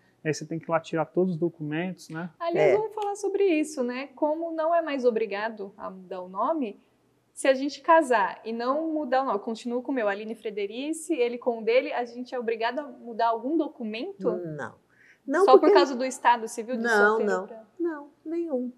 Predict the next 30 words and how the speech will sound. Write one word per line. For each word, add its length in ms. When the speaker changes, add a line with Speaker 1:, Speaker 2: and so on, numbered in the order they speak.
Speaker 2:
Hum. 220
Speaker 3:
Agora, 380
se 180
agregar 480
o 80
nome, 300
sim, 240
aí 140
tem 160
que 80
mudar 320
todos, 340
R 300
G, 420
C 180
P 220
F, 600
carteira 420
de 80
motorista, 580
porque 200
vai 160
aumentar 420
o 160
nome, 340
né? 160
O 80
nome 320
vai 140
mudar. 640